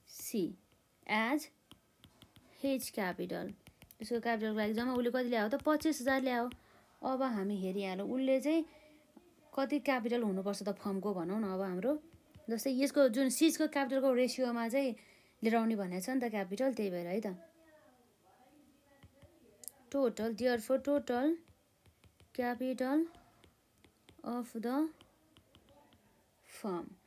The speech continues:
after के हो त हाम्रो? After admission of कसको त? C equal to हाम्रो ट्वेन्टी फाइभ थाउजन्ड, पच्चिस हजार multiply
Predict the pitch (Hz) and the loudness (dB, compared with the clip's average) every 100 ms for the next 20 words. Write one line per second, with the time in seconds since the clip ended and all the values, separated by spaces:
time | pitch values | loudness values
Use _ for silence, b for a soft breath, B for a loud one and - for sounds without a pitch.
0 | b b b _ _ - 240 226 - 262 | b b b _ _ -6 -4 -4 -2 -2
1 | 240 254 208 208 220 285 - - - 240 | 0 0 0 0 0 0 -2 -12 -8 -8
2 | 220 - 294 349 - _ - _ _ - | -4 0 2 2 -2 _ -20 _ _ -20
3 | _ _ _ _ - - - - _ _ | _ _ _ _ -20 -20 -20 -20 _ _
4 | - _ _ 226 240 214 220 214 254 302 | -20 _ _ -2 -2 0 -2 -2 0 2
5 | 330 - - _ - - _ 226 262 - | 0 -4 -20 _ -20 -20 _ -2 -2 -2
6 | 226 214 247 277 - 214 175 180 _ _ | -8 -4 -2 -2 -2 -2 -4 -8 _ _
7 | _ _ _ _ _ _ _ _ - - | _ _ _ _ _ _ _ _ -14 -10
8 | 214 220 202 247 208 214 294 330 _ _ | -6 -6 -4 -4 -4 -2 -2 -4 _ _
9 | - _ - 247 254 269 262 277 285 208 | -20 _ -12 -6 -2 -2 -2 -2 -4 -6
10 | 180 175 180 180 _ _ b b b b | -6 -6 -8 -10 _ _ b b b b
11 | - 247 269 233 277 277 254 247 240 240 | -8 -6 -4 -4 -2 0 0 -2 -2 -4